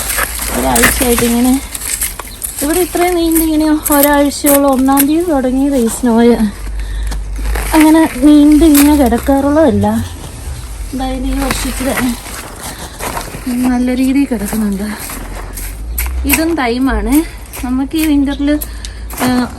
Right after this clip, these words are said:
ഈ ചുമയും ഇതൊക്കെ വരുമ്പോൾ നമുക്ക്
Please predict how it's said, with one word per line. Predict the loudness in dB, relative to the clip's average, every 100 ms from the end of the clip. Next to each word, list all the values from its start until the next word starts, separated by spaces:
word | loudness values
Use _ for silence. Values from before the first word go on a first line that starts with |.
| 0
ഈ | 4 4 4 2
ചുമയും | 2 4 6 6 6 4 2 -2
ഇതൊക്കെ | 0 2 4
വരുമ്പോൾ | 6 8 8 6 2 -4 -10 -14 -4
നമുക്ക് | 4 6